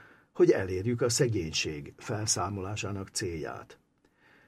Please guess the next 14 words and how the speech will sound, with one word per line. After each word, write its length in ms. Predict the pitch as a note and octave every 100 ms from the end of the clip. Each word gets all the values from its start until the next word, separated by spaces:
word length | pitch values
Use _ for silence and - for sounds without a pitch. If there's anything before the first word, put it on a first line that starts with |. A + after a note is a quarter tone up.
| _ _ _ _ _ _
Felelősebb 960 | - - G#3+ F3+ C3+ B2+ B2 - A#2 G#2+
globális 580 | A#2+ C#3+ A#2+ A2+ G#2+ G#2+
válaszra 520 | A2+ A2+ G2 F#2 A#2+
van 160 | G2+ G2+
szükségünk, 600 | - A#2 - F#2 A2 A#2+
mégpedig 380 | C3+ C#3+ C#3
olyanra, 460 | D3 F3 C#3 B2+ D3
amely 280 | C#3+ C#3 C#3
egyszerre 560 | E3+ E3+ - D3+ B2+ B2
néz 200 | B2 A#2
szembe 340 | E3+ D3 A#2+
a 80 | A2
környezetszennyezés 1120 | A#2 A2+ G#2+ A2 B2 A#2 C#3 B2+ C3 B2 C3
csökkentésével 1040 | - C#3+ C#3 D3 D3+ C#3+ - D3 D#3 E3